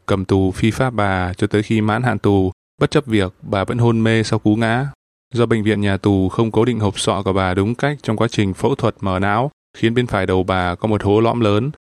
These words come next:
Họ phải đặt một ống hút trong cổ họng của bà, một ống cho ăn ở đường mũi và một ống thông tiểu.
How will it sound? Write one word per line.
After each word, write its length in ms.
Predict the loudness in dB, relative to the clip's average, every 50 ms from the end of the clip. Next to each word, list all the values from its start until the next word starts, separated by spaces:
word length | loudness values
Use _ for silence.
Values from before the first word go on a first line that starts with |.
| _ -4
Họ 100 | -4 -2
phải 140 | -2 -2 -2
đặt 160 | -2 -2 -2
một 120 | -2 0 0
ống 160 | 0 0 2
hút 220 | 4 4 4 4 2
trong 140 | 0 -2
cổ 180 | 0 0 0 0
họng 220 | 0 -2 -2 -2
của 100 | -2 -2
bà, 340 | 0 0 0 0 0 -2 -4 -6 _ _ _ _ -2
một 120 | 0 2
ống 140 | 2 0 0
cho 220 | 0 0 2 2
ăn 140 | 2 2 0
ở 80 | 0 0
đường 220 | 0 0 2 2
mũi 240 | 2 4 4 2 0 -2 -4
và 100 | -4 -2
một 140 | 0 0 0
ống 200 | 0 0 -2 -2
thông 220 | -2 0 -2 0 0
tiểu. 320 | 0 0 0 0 -2 -4